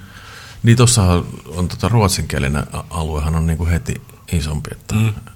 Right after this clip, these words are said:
Speaker 1: että joku Bo Kaspers on suosittu niinku neljässä maassa ainakin. Joo, no tosiaan kun sanoit, että nu-, nuoremmatkin ihmiset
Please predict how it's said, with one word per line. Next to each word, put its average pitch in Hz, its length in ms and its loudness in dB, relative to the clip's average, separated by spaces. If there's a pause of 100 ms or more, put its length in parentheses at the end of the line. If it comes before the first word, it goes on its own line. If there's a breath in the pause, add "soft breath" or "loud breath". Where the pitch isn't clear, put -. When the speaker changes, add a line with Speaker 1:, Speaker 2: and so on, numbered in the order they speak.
(140)
Speaker 1:
että 80 140 -6
joku 80 160 -4
Bo 85 200 2
Kaspers 78 500 -2
on 85 160 -2 (300)
suosittu 76 460 -4
niinku 80 320 -2 (140)
neljässä 80 420 0 (100)
maassa - 260 -4
ainakin. - 280 -6 (920 loud breath)
Joo, 107 340 6
no 117 140 8
tosiaan 120 300 4
kun 107 60 -2
sanoit, 117 240 6
että 107 180 2
nu-, 113 340 4
nuoremmatkin 101 600 4
ihmiset 87 460 2